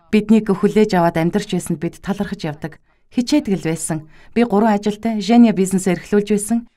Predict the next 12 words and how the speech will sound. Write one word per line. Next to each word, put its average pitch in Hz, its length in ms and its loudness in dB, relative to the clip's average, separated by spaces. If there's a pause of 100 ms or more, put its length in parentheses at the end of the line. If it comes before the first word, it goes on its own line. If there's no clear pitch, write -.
(220)
Ер 226 160 4
нь 240 160 8
л 196 80 2
арай 208 240 2
дээр 170 240 0
амьдрахыг 170 320 -6
хичээдэг 202 320 -4
байсан 147 320 -8
да. 180 160 -12 (720)
Тэгээд 214 560 4
бидний 202 320 4
гээшээ 190 560 2